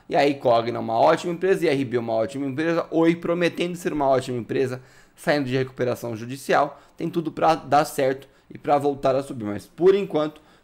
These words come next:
Cogna buscando três cinco sete, continua sendo fuga de capital, et cetera e tal. Não tem segredo. Você tá vendo algum aumento significativo de aluguéis aqui? Não tem aumento significativo de aluguéis. Então,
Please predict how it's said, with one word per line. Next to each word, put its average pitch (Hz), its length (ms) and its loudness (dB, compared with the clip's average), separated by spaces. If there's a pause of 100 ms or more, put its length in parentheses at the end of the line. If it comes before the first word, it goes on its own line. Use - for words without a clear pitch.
Cogna 143 400 4
buscando 131 400 -4
três 120 240 -6
cinco 143 240 -8
sete, 175 400 2 (280)
continua 190 540 0
sendo 151 240 -2
fuga 131 260 -4
de 107 100 -10
capital, 151 480 2
et 151 120 -2
cetera 147 380 -4
e 175 60 -2
tal. 143 220 0
Não 131 140 -4
tem 135 140 -4
segredo. 156 360 -2
Você 113 120 -8
tá 131 160 -4
vendo 123 200 -4
algum 117 180 -4
aumento 113 340 -6
significativo 113 680 -10
de 107 80 -4
aluguéis 101 420 -4
aqui? 131 340 -4 (360)
Não 208 260 4
tem 196 180 4
aumento 170 380 0
significativo 156 600 -4
de 147 60 -2
aluguéis. 151 520 -2
Então, - 360 -6